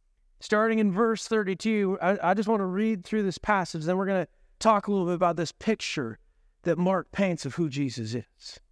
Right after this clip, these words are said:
So Mark ten thirty-two. They were on their way up to Jerusalem,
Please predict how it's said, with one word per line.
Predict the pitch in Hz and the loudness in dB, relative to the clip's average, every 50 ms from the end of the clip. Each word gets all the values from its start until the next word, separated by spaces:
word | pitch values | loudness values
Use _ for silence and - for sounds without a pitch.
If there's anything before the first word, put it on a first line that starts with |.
| - _ _ _ _ _ _ _ _ _ _ _ _ _ _ _ _ _ _ _ | -20 _ _ _ _ _ _ _ _ _ _ _ _ _ _ _ _ _ _ _
So | - - 160 | -4 0 2
Mark | 170 175 170 - | 2 2 0 -2
ten | - 170 170 170 165 | -2 -2 -2 -2 -2
thirty-two. | 170 165 160 151 156 143 - 151 117 101 - - _ _ _ _ _ _ _ _ - _ _ _ _ _ _ _ _ _ _ _ _ _ _ _ _ _ _ _ - | -2 -2 -2 -2 -4 -4 -4 -6 -6 -6 -8 -12 _ _ _ _ _ _ _ _ -20 _ _ _ _ _ _ _ _ _ _ _ _ _ _ _ _ _ _ _ -2
They | 165 190 | 0 0
were | 208 208 220 | 2 2 2
on | 226 240 247 | 2 2 4
their | 247 233 220 | 2 2 2
way | 214 226 226 233 240 240 240 240 | 2 0 0 2 2 0 0 2
up | 220 214 220 208 | 2 2 2 0
to | - 233 226 | -2 -4 -4
Jerusalem, | 156 170 196 208 214 208 175 - - 151 127 - | -2 -2 -2 -2 -2 -4 -4 -6 -6 -6 -6 -6